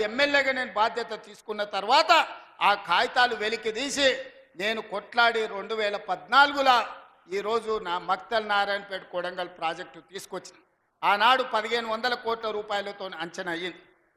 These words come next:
పదిహేను వందల కోట్ల రూపాయలతోని లక్ష ఏడు వేల ఎకరాలకు ప్రాజెక్టు కట్టడానికి అనుమతులు తెచ్చిన. పదేళ్ళు నా మీద కక్షతోని, పాలమూరు మీద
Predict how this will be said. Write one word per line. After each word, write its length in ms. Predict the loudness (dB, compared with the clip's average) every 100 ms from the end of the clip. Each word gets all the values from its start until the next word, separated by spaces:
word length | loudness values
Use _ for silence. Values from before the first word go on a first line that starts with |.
| 0
పదిహేను 380 | 2 6 4 4
వందల 240 | 2 4 2 2
కోట్ల 260 | 2 2 0
రూపాయలతోని 680 | 4 4 6 4 2 2 0 -4 -14 -4 0
లక్ష 220 | 0 4 2 4 0
ఏడు 140 | 0 -2
వేల 120 | -4 -8
ఎకరాలకు 400 | -2 0 0 0 -2
ప్రాజెక్టు 380 | -2 -2 -10 -6
కట్టడానికి 500 | -6 -4 -2 -2 -2 -6
అనుమతులు 360 | -6 -12 -12 -12
తెచ్చిన. 260 | -12 -12 -14 -18 _ _ _ 4
పదేళ్ళు 480 | 6 8 8 6 6
నా 60 | 6 6
మీద 160 | 4 0 0
కక్షతోని, 600 | 0 2 4 4 4 4 2 -4 -18 _ 4
పాలమూరు 500 | 8 8 6 2 -2 0
మీద 180 | 4